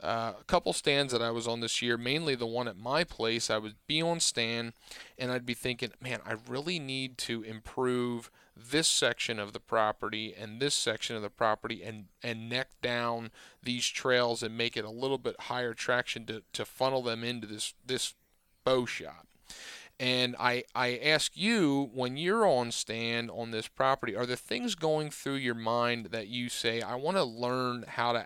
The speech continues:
access this property a little bit better"? There, there's something I wanna learn about this property for next year, whether that's in my off-season scouting or maybe it's, you know,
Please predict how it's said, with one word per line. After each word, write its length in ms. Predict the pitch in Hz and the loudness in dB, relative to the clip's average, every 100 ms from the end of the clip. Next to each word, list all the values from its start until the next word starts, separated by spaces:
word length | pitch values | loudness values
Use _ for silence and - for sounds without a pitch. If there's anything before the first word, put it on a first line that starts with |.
| 104 | -2
access 600 | 120 - - 123 113 - | -6 -4 2 2 2 -2
this 160 | 117 | -4
property 800 | - - 117 110 - 117 117 113 - - - - | -2 4 6 4 -2 -2 -2 -2 -8 -20 -14 -6
a 60 | |
little 260 | 117 123 123 | 0 2 4
bit 180 | 123 117 | 2 4
better"? 180 | 117 | 2
There, 120 | 113 123 | 2 -2
there's 260 | 123 120 | -2 0
something 440 | - 165 180 202 165 | 2 2 2 0 2
I 80 | |
wanna 240 | 143 147 123 | 4 4 2
learn 480 | 117 120 123 123 120 | 2 2 2 0 -4
about 440 | - 110 110 104 | -6 -2 -2 -2
this 160 | 117 110 | -4 -4
property 920 | - 120 117 117 - 113 117 113 107 - - _ _ _ _ _ _ _ _ - | -2 4 6 4 0 -2 0 -2 -4 -12 -20 _ _ _ _ _ _ _ _ -10
for 220 | - 117 | 0 0
next 560 | 117 131 131 - - | 2 2 2 2 0
year, 300 | 98 104 110 | -2 -4 -6
whether 300 | 92 120 120 110 | -2 0 2 0
that's 280 | 113 - | -2 -2
in 60 | 113 | -2
my 160 | 107 104 | -4 -4
off-season 720 | 101 127 - - 123 120 117 | -2 0 0 0 0 -2 -2
scouting 500 | - 113 113 117 117 | -2 -2 -4 -4 -4
or 80 | 120 | -2
maybe 300 | 120 127 117 | 0 0 -2
it's, 220 | - - 120 | -4 -10 -6
you 100 | |
know, 120 | 117 | -4